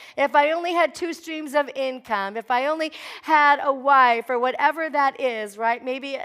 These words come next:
more time or a different job. And we can look at what we see in the natural in our life and go, "Well, if that was different, then I could have what they have over there." And how many know that's deception?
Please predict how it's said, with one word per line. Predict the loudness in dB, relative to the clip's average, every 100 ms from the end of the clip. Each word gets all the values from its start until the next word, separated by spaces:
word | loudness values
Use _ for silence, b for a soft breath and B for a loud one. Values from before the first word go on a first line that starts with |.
| -8
more | -4 -4
time | -4 -10 -8 -4 -4 -4 -8 -10
or | -12 B B
a | -2
different | 0 -2 -4 -10 -2
job. | 2 4 6 4 2 -4
And | -14 B B
we | -10
can | -8 -8
look | -6 -6
at | -6
what | 0 0
we | 0 -10
see | -10 -6 -6
in | -4
the | -6
natural | -4 -4 -4 -8 -12
in | -10
our | -6
life | -2 -2 -4
and | -6
go, | -4
"Well, | 0 0
if | -2 -2
that | 0 2 0
was | -6 -8
different, | -8 -4 -4 -6 -10 -12 B B
then | 0
I | 0 0
could | -2
have | 0 0 0
what | -4 -6
they | -6
have | -2 -4 -4
over | -8 -12 -14
there." | -12 -14 -14 -20 _ _ _ _ _ _ _ _ B B B
And | 0
how | 0
many | 0
know | 0 2
that's | 2 2
deception? | -8 -2 -2 -2 -14 -18 -20